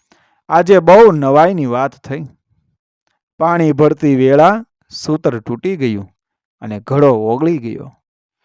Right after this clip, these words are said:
પણ રાજાને કંઈ નવાઈ ન થઈ. એણે કહ્યું, "રાણી, નવાઈની વાત તો તે દિવસે થઈ હતી જ્યારે તે ઘરેણાં અને કપડાની હઠ કરી હતી." નવાઈની વાત દે-, તે દિવસે પણ થઈ હતી,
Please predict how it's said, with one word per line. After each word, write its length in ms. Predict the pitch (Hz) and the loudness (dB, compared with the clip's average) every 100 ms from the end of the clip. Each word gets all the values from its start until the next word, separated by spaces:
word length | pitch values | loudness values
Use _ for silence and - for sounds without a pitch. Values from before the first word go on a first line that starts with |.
| _ _ | _ _
પણ 160 | - 107 | -14 -12
રાજાને 580 | 104 117 139 143 143 120 | -6 0 0 2 -2 -4
કંઈ 200 | 120 107 | -10 -12
નવાઈ 400 | 104 123 135 113 | -8 -4 -4 -4
ન 200 | 139 156 | -8 -10
થઈ. 180 | - 131 _ _ _ | -12 -20 _ _ _
એણે 240 | - 98 95 | -16 -14 -12
કહ્યું, 520 | 107 120 143 185 196 _ _ _ 110 | -8 -2 2 2 0 _ _ _ -8
"રાણી, 360 | 113 147 220 _ _ _ _ _ _ _ _ _ _ _ _ _ | -4 -4 -6 _ _ _ _ _ _ _ _ _ _ _ _ _
નવાઈની 600 | 143 151 185 226 226 175 | -2 2 6 6 4 4
વાત 400 | 147 156 185 190 | 4 6 4 2
તો 140 | 190 147 | 0 0
તે 300 | - 170 175 | -2 -2 2
દિવસે 400 | 160 160 160 131 | 2 2 2 -2
થઈ 280 | - 135 | 0 0
હતી 320 | 131 170 220 190 | 2 2 2 0
જ્યારે 360 | 135 131 127 | 0 2 0
તે 180 | 113 113 | -2 -6
ઘરેણાં 540 | 107 120 135 139 135 | -4 -2 0 2 0
અને 200 | 123 117 107 | -2 -6 -10
કપડાની 680 | - 110 123 135 147 175 220 _ _ - | -10 -4 0 2 0 -4 -8 _ _ -8
હઠ 280 | 120 151 - | -2 -2 -2
કરી 400 | - 117 55 - | -12 -12 -12 -14
હતી." 160 | - _ _ _ _ _ _ _ _ _ _ _ 147 | -16 _ _ _ _ _ _ _ _ _ _ _ -4
નવાઈની 560 | 156 180 190 180 156 | 2 6 6 4 0
વાત 340 | 147 151 147 143 | 2 4 4 0
દે-, 360 | 127 170 208 | 2 6 6
તે 360 | 165 156 175 180 | 4 2 4 4
દિવસે 340 | 156 147 151 | 4 4 2
પણ 220 | 127 135 | 0 -2
થઈ 220 | 123 127 147 | -4 0 2
હતી, 520 | 135 135 147 175 | 0 -2 -2 -4